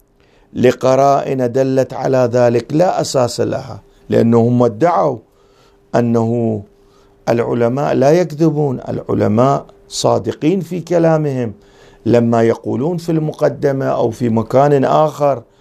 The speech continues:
"نحن جئنا بروايات صحيحة"، هم صادقون. ولماذا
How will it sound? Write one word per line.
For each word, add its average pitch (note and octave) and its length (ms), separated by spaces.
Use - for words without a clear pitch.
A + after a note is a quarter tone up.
"نحن A#2+ 340
جئنا A#2+ 400
بروايات A#2 680
صحيحة"، D#3+ 760
هم C#3+ 180
صادقون. D3 880
ولماذا E3 1000